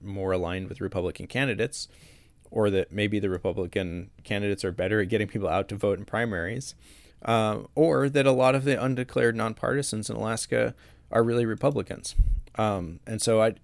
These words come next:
you know, but that doesn't really, that third, you know, that, that idea doesn't really align with what we're seeing in general elections. So,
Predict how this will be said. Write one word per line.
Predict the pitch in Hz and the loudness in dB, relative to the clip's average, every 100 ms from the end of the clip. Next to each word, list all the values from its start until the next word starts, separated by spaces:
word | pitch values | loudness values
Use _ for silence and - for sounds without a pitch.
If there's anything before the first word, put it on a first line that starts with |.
| - | -6
you | 120 | -2
know, | 104 104 - 135 - - - | -2 -2 -6 -18 -16 -20 -18
but | 120 120 113 | -12 0 2
that | 113 - | 2 2
doesn't | 123 113 98 | 0 0 -2
really, | 113 120 117 113 - - - - - | -2 -2 -2 -6 -16 -20 -20 -20 0
that | 117 117 - | 6 6 4
third, | 131 120 - | 2 2 2
you | 123 | -2
know, | 110 104 | 0 2
that, | 90 - - - - | 2 0 -16 -20 -4
that | 123 120 113 | 2 4 4
idea | 101 104 95 | 2 0 0
doesn't | 92 98 | -2 -4
really | 101 98 95 - | -2 0 -2 -2
align | 101 95 95 90 87 | -4 -2 -2 -4 -4
with | 85 82 | -6 -4
what | 104 80 | -4 -4
we're | 87 | -4
seeing | 98 90 | -6 -8
in | 82 | -6
general | 95 87 78 | -6 -4 -6
elections. | 82 - - - - - | -6 -10 -14 -14 -12 -2
So, | 107 101 | 2 2